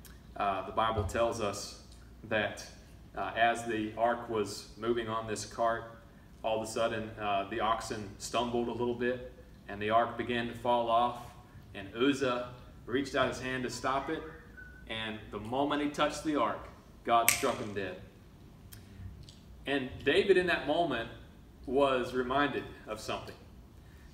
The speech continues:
that we must be very careful when we come to the presence of a holy God. That God is not something to be trifled with, that the King of Glory is a holy king, and that they must do exactly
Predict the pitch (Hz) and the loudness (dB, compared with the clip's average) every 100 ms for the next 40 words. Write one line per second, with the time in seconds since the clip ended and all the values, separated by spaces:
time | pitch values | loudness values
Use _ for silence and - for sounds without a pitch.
0 | - - - - - 131 135 143 190 202 | -20 -20 -20 -20 -8 -2 0 2 2 0
1 | - 151 135 156 143 151 151 131 113 113 | 2 2 4 2 2 0 0 0 -2 -6
2 | 110 127 120 110 107 117 107 101 - 110 | -6 -6 -4 -6 -2 0 -2 -4 -8 -8
3 | 107 110 107 95 98 92 - - - - | -6 -4 -4 -4 -4 -6 -10 -16 -20 -20
4 | - - - - - - - 139 135 160 | -20 -20 -20 -20 -18 -16 2 4 6 6
5 | 185 170 170 170 170 165 175 156 147 143 | 6 4 2 2 2 0 0 0 0 0
6 | - 135 147 139 107 107 101 123 127 - | 2 2 2 0 0 0 0 0 0 0
7 | 190 196 180 143 147 160 156 143 131 - | 0 2 0 0 -2 0 2 2 2 -4
8 | - - 143 143 131 - 180 175 160 - | -10 0 2 4 2 2 2 4 2 0
9 | 175 151 117 120 - - - - 131 131 | -4 -4 -6 -8 -12 -14 -14 -4 0 2
10 | 139 139 127 - - - - - - - | 4 6 4 -2 -12 -18 -20 -20 -20 -6
11 | 131 156 180 160 151 147 135 147 120 123 | 2 4 4 4 0 0 4 4 4 2
12 | 135 143 160 147 | 2 2 2 2